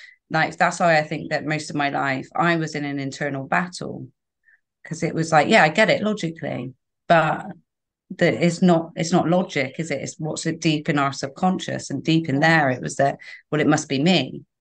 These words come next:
Like, if I think about the question that I'm asking, "Well, what's wrong with me?" That comes back to then me believing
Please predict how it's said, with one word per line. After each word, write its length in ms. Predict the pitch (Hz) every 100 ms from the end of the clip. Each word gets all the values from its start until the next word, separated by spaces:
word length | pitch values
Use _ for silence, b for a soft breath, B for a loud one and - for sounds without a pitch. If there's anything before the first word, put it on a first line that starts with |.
| -
Like, 220 | 135 -
if 120 | 156
I 100 | 156
think 220 | 147 175 160
about 300 | 151 151 -
the 80 |
question 480 | - 170 165 - 147
that 80 | 147
I'm 180 | - 160
asking, 500 | 165 180 175 139 135
"Well, 140 | 135
what's 240 | 143 - 151
wrong 120 | 135
with 100 | 131
me?" 180 | 165 151
That 180 | 151
comes 240 | - 147 143
back 200 | 156 -
to 80 | -
then 220 | 139 143
me 180 | 160 170
believing 720 | 160 147 160 160 139 135 147